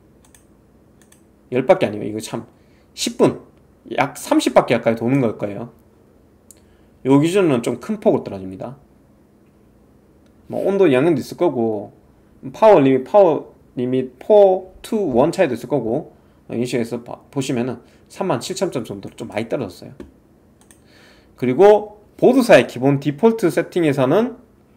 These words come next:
거의 풀 점수가 나오니까 훨씬 높은 점수가 나옵니다. 아이씨, 이건 아이파이브,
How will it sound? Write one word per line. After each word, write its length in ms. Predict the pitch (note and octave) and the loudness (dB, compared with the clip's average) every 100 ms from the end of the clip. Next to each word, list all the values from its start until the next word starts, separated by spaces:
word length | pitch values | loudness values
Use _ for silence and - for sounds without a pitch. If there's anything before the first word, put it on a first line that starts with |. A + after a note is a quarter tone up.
| _ - | _ 2
거의 240 | D3+ D#3 | 4 4
풀 140 | - | 2
점수가 300 | B3 F#3+ E3 | 2 2 2
나오니까 460 | B2+ G#2+ G#2+ A2+ - | 0 -2 -4 -6 -4
훨씬 200 | E3+ E3 | -4 -4
높은 200 | A2+ C#3+ | -4 -4
점수가 340 | C3+ C3 - F#2+ | -4 -4 -6 -10
나옵니다. 460 | F2+ - - C#3 - _ _ _ - - _ _ _ _ _ _ _ _ _ _ _ _ _ _ _ _ _ _ _ _ _ _ _ | -12 -16 -16 -16 -20 _ _ _ -20 -20 _ _ _ _ _ _ _ _ _ _ _ _ _ _ _ _ _ _ _ _ _ _ _
아이씨, 340 | G#2+ G#2+ - A#2+ | -18 -18 -18 -16
이건 200 | A2+ G#2+ | -14 -12
아이파이브, 600 | G2 - B2+ C3+ A#2 | -12 -10 -10 -10 -12